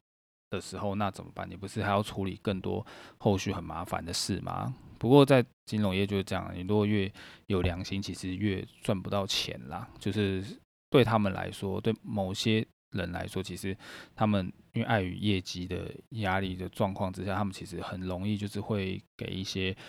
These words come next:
其实真的不太适合客户的一些商品啊，其实大家都知道。那我觉得我们的位置比较，所以就是如果说今天客户他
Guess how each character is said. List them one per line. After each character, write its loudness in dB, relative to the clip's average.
其 -8
实 -6
真 -2
的 2
不 -6
太 -4
适 0
合 -6
客 0
户 -2
的 -6
一 -8
些 -4
商 -6
品 -12
啊， -10
其 -12
实 -6
大 2
家 8
都 -2
知 -12
道。 -6
那 4
我 -8
觉 4
得 -6
我 -4
们 -4
的 -2
位 0
置 -6
比 -16
较， 2
所 -2
以 0
就 -6
是 2
如 4
果 8
说 2
今 -4
天 -2
客 4
户 -2
他 -2